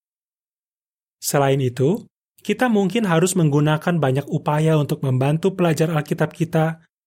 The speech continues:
meninggalkan kepercayaan atau kebiasaan yang sudah dibentengi dengan kokoh atau yang sudah berurat berakar.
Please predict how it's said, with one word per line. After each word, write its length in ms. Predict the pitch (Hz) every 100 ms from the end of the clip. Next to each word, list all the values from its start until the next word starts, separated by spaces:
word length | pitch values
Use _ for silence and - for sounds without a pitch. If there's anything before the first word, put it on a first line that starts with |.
| _
meninggalkan 720 | 170 180 175 165 180 185 226 220
kepercayaan 880 | 180 175 165 156 139 120 143 160
atau 320 | - 147 160 165
kebiasaan 880 | 147 160 156 - 180 143 120 117 - _ 151
yang 160 | 139
sudah 480 | 123 - 156 175 180
dibentengi 640 | 156 139 135 135 160 190 185
dengan 320 | 143 131 127
kokoh 400 | 123 120 123 113 - _ _ -
atau 320 | 131 143 180
yang 160 | 170 127
sudah 240 | 135 139
berurat 460 | 131 143 151 160 -
berakar. 640 | 123 113 - 113 113 -